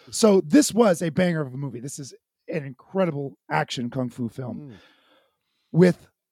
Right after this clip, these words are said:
Speaker 1: a lot, a lot of action in it. And I thought back to Monkey Kung Fu, was like, "Man, that one also had mostly action," which this one has a lot of action, a little bit of story.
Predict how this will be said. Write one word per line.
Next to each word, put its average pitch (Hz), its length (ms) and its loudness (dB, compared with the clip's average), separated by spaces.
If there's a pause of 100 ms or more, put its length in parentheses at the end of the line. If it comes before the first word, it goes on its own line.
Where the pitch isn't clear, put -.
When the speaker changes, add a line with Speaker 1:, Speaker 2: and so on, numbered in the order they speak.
(120)
Speaker 1:
a - 100 0
lot, 175 640 -2
a 165 60 -10
lot 143 320 -8
of 135 400 -14 (400)
action 175 540 -4
in 147 200 -10
it. 117 220 -8
And 147 80 -8
I 135 120 -8
thought 208 340 2 (340)
back 190 220 -2
to 180 80 -2
Monkey 175 300 -2
Kung 160 260 -8
Fu, 233 220 -4
was 170 160 -2
like, 151 200 -10
"Man, 196 300 -6 (640)
that 214 180 4
one 214 140 2
also 214 480 4
had 127 500 -4
mostly 156 520 4
action," 135 440 -4
which 147 240 -4 (200)
this - 160 0
one 151 180 -4 (560)
has 156 240 0
a 165 80 -4
lot 160 220 2
of 175 60 4
action, 156 360 -2
a 139 80 -8
little 131 180 -4
bit 160 120 -2
of 170 80 -4
story. 160 420 -2